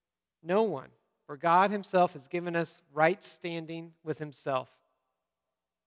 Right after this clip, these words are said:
Who then will condemn us? No one, for Christ Jesus died for us and was raised to life for us, and he's sitting in the place of honor at God's right hand,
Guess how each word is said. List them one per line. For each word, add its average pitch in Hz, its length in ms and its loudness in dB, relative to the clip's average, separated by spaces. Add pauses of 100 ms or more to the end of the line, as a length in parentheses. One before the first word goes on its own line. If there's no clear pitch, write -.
(100)
Who 208 160 0
then 202 260 6
will 202 120 6
condemn 196 440 4
us? 147 300 -6
No 175 240 0
one, 156 340 0
for 156 300 -4
Christ 196 400 2
Jesus 180 360 -2
died 196 340 6
for 156 200 -2
us 143 180 -2
and 156 100 -14
was 143 180 -12
raised 180 360 -2
to 175 60 -12
life 156 400 2
for 196 220 -2
us, 139 360 -6 (420)
and 160 100 -6
he's 160 120 -4
sitting 196 360 2
in 185 80 2
the 170 100 0
place 185 340 2
of 160 160 -12
honor 170 300 2
at 143 140 -2
God's 160 340 4
right 156 220 -2
hand, 143 360 -10